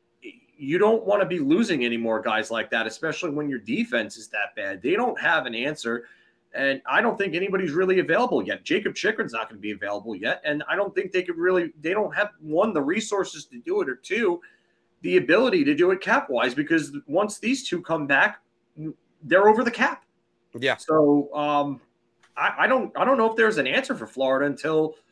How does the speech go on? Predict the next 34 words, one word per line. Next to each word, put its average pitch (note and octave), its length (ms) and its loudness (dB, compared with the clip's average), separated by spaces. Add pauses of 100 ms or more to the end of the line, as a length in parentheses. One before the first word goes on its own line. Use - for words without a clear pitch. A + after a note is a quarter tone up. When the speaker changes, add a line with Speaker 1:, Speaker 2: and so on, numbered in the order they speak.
(120)
Speaker 1:
the D3 80 -4
trade A3 260 2
deadline, C#3 440 2
unless C#3 260 0
they're D#3 100 0
s-, - 220 -6 (100)
they're D#3 220 0
sending D#3+ 360 -4
some D3+ 360 -2
sort C3+ 260 -4
of D3 100 -6
salary C#3+ 440 -4
back, G3+ 340 -2 (180)
some D3 160 -6
significant D#3+ 600 -2
one. F#2+ 200 -8 (1200)
Speaker 2:
When D3 180 -4
I F3 80 0
prepped G3 260 0
this F#3+ 320 -2
episode E3+ 420 -2
this D3 160 -6
afternoon, D#3 640 -2 (160)
it D3 60 -2
was C3+ 180 -4
a B2+ 60 -6
chill. A#2 420 -4 (120)
It's D3 160 -4
a D#3+ 40 -2
freak D3+ 320 -4
out A#2 180 2
now. G#2+ 300 -4 (160)
You're D#3 180 2
losing E3 640 2